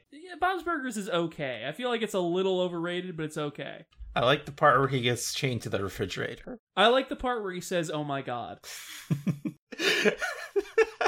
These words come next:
Speaker 1: Anyway, this is not a Bob's Burgers podcast, so should we wrap it up?
Speaker 2: Yeah, okay. Uh, we have a few questions, however, that we do need to answer from our loyal audience.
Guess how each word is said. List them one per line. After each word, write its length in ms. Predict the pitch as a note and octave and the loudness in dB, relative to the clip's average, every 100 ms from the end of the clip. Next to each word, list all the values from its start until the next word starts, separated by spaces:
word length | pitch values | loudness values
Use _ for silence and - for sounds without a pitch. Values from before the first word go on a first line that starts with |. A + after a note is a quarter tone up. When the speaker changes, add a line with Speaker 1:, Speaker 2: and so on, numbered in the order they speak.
| - - - - - - - _ - - _ - - E4 - - - _ | 0 2 2 2 -2 -2 -16 _ -20 -20 _ -12 -4 -4 -4 -8 -14 _
Speaker 1:
Anyway, 280 | A3+ A3+ G#3 | 4 6 6
this 120 | G3+ | 4
is 100 | B3 | -2
not 220 | A#3+ A#3 G#3 | 4 6 6
a 60 | |
Bob's 400 | D#3 F3+ F#3 D#3 | 6 6 6 4
Burgers 580 | E3 E3 D3 D3+ C#3 - | -2 -2 0 -4 -4 -4
podcast, 500 | D#3 D3 C#3+ C#3+ C#3 | 0 0 2 2 2
so 180 | - D3 | 0 -2
should 160 | E3+ D3+ | -2 -2
we 80 | |
wrap 260 | D3+ D#3+ D#3 | 0 0 0
it 60 | D#3 | 0
up? 240 | E3 - _ C#3+ | -2 -4 _ 0
Speaker 2:
Yeah, 320 | D#3+ C3 D#3 | 6 8 8
okay. 240 | - C3 | 6 6
Uh, 200 | A#2 A#2+ | 8 8
we 120 | B2+ | 6
have 180 | E3 F#3 | 6 4
a 40 | - | 2
few 180 | D#3 | 0
questions, 640 | C#3 B2+ G#2 - - A#2 - | 4 4 4 0 -8 -8 0
however, 340 | G#2 G2 G2 | 2 2 -2
that 160 | F#2 F#2+ | -4 -4
we 80 | G2 | -4
do 140 | G#2 | -4
need 200 | G2 F#2+ | -6 -6
to 100 | - | -8
answer 320 | G2 F#2 - F#2 | -8 -8 -6 -2
from 240 | G#2 F#2+ | -2 -2
our 100 | F#2+ | -2
loyal 360 | G2 G2+ G2 - | -2 0 2 2
audience. 800 | - - - - - - - | -2 -4 -10 -14 -10 -10 -12